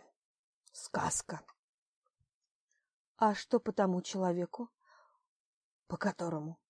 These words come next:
уточнил Протопопов. «Его нашли в яме вторым». «Есть заключение судмедэксперта. Шестидесятилетний коротышка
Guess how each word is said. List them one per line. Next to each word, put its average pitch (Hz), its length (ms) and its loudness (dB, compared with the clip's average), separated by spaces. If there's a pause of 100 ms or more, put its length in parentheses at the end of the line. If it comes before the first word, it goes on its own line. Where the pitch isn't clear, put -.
(540)
уточнил 180 500 -2
Протопопов. 170 720 -4 (640)
«Его 220 360 8
нашли 226 360 4
в 208 40 2
яме 214 280 8
вторым». 190 480 2 (1500)
«Есть 196 460 0
заключение 202 800 4
судмедэксперта. 190 1300 0 (1120)
Шестидесятилетний 247 1120 4
коротышка 208 840 6